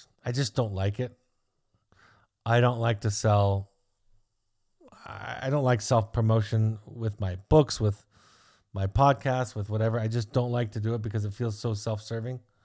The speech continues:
That's my own family shame that I need to kind of work out. I'll do that on my own time. Having said that, I will tell you, the thing that you can do to make the biggest impact in your child's life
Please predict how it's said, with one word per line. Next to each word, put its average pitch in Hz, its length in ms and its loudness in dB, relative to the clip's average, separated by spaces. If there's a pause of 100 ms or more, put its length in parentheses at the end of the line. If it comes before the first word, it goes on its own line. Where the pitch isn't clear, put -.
(680)
That's 110 240 -4
my 107 120 2
own 110 200 2
family 110 440 0
shame 110 320 0
that 107 120 2
I 107 80 2
need 107 180 2
to 101 60 -8
kind 107 180 -2
of 101 80 0
work 107 220 2
out. 110 280 2 (140)
I'll 104 120 -2
do 110 160 2
that 104 140 4
on 101 100 4
my 101 120 4
own 104 140 6
time. 107 300 2 (1900)
Having 139 340 4
said 117 280 2
that, 101 340 -2
I 123 100 -2
will 120 120 0
tell 110 260 -2
you, 101 240 -2 (880)
the 113 140 -4
thing 139 220 2
that 151 60 2
you 139 140 2
can 131 220 -2
do 110 420 2 (1500)
to 120 60 -2
make 117 200 0
the 110 80 -4
biggest 120 320 0
impact 110 360 0
in 110 120 0
your 107 80 0
child's 107 340 -2
life 98 280 -2